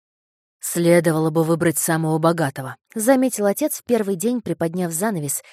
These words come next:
и глядя, сколько народу собралось в Мегароне, «чтобы возместить мои затраты». Мы должны были выйти и занять тронные места вдоль одной из стен зала.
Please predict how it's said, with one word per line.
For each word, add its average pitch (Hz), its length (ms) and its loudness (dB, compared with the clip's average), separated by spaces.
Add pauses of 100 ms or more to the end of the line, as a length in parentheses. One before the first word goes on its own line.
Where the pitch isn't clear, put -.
(120)
и 226 80 -6
глядя, 202 320 -2
сколько 202 340 -4
народу 190 320 -4
собралось 151 520 -4
в - 40 -12
Мегароне, 135 500 -6 (120)
«чтобы 170 380 2
возместить 165 580 0
мои 147 180 -2
затраты». 139 520 -4 (920)
Мы 220 200 2
должны 247 360 4
были 220 220 2
выйти 220 360 -2
и 175 40 0
занять 185 360 -2
тронные 202 420 -2
места 185 380 0
вдоль 180 280 -2
одной 180 280 -2
из 165 80 -6
стен 185 280 -4
зала. 170 340 -4